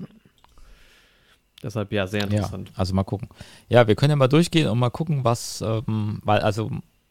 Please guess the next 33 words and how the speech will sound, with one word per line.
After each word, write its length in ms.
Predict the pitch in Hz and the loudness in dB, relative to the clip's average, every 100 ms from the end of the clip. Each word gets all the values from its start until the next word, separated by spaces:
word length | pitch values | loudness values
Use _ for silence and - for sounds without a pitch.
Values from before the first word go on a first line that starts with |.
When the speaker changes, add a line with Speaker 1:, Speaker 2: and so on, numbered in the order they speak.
| _ _ _ _ - | _ _ _ _ -6
Speaker 2:
ja, 280 | 95 87 - _ | -4 -4 -10 _
genau, 300 | 123 107 82 | 0 2 2
eben, 500 | - 60 117 113 98 | -4 -2 0 0 -2
ich 140 | - - | -4 0
denke 300 | 123 151 104 | 2 2 4
auch, 200 | 120 139 | 2 2
dass 200 | 117 - | -4 -2
Power 260 | 113 113 | 0 2
of 60 | 101 | 2
the 100 | 104 | 0
Dog 280 | 104 113 - | 0 -2 -4
auch 260 | 98 98 - _ - 98 | -6 -6 -10 _ -20 -12
gute 240 | 101 104 | -6 -6
Chancen 420 | - 104 110 107 | -2 0 0 0
hat, 260 | 104 - - | -2 -4 -6
den 120 | 104 | -4
einen 200 | - 104 | -2 -2
oder 180 | 95 98 | -2 -4
anderen 200 | 101 98 | -4 -4
Oscar 320 | - - - | -6 -8 -8
auch 80 | 87 | -6
mitzukriegen. 600 | 104 131 - - 117 117 - - - - | -6 -6 -10 -8 -6 -6 -8 -16 -20 -2
Da 100 | 110 | 2
ist 120 | 117 | 4
es 100 | 131 | 4
auch 180 | 113 131 | 2 2
wieder 200 | 147 139 | 2 2
so 160 | 120 131 | 2 2
ein 100 | 117 | 2
Ding, 300 | 123 135 123 _ _ _ _ | 2 0 -4 _ _ _ _
also 280 | - 98 101 | -2 2 2
jetzt 260 | 104 - | 2 2
mal 260 | 101 95 95 | 4 6 4